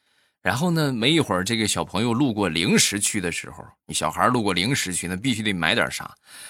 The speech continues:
然后呢，当时就什么也没买啊，什么也没买。当时我这个朋友就心想：“哎呦，言传身教，你看看真管用。”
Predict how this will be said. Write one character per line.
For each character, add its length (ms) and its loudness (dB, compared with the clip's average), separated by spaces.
然 140 -8
后 140 -2
呢， 120 -2
当 160 0
时 140 -2
就 120 -6
什 180 -2
么 80 4
也 80 6
没 200 -4
买 220 -12
啊， 260 -6
什 140 -4
么 80 2
也 80 4
没 140 2
买。 240 0
当 160 -2
时 160 -2
我 120 -2
这 160 0
个 160 -6
朋 180 -4
友 140 0
就 100 -6
心 260 -2
想 160 -4
：“哎 60 -6
呦， 340 -8
言 340 0
传 320 -2
身 320 2
教， 260 0
你 140 -6
看 220 -2
看 180 2
真 300 4
管 280 -2
用。” 220 -4